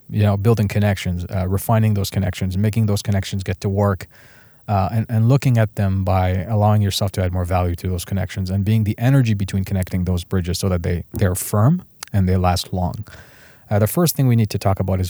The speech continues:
what it means to be a connector. So there's a lot of people in this world, uh, that wanna do all sorts of nice things and they wanna build a lot of wealth and they're trying to find all the right shortcuts. And unfortunately, they s-, spend years on years and years and trying not to achieve anything at all, <laughs> right?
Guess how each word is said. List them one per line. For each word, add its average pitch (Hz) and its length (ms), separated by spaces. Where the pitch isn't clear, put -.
what 139 160
it 120 120
means 104 260
to 98 80
be 92 140
a 90 40
connector. - 440
So - 120
there's 110 140
a 117 60
lot 147 160
of 127 60
people 127 320
in 113 100
this 104 180
world, 110 320
uh, 92 300
that 98 140
wanna 104 180
do 101 120
all 98 120
sorts - 260
of 92 100
nice 92 240
things 92 320
and 87 140
they 90 40
wanna 90 200
build 92 160
a 87 60
lot 90 200
of 87 140
wealth 87 240
and 90 100
they're 90 100
trying 98 260
to 92 40
find 92 320
all 110 220
the 113 100
right 104 220
shortcuts. 95 560
And 131 80
unfortunately, 127 460
they 110 100
s-, - 100
spend 110 300
years 110 340
on 92 180
years 101 320
and 90 160
years 107 460
and 90 400
trying 92 340
not 95 200
to 98 100
achieve 90 240
anything 90 280
at - 60
all, - 260
<laughs> - 60
right? 117 300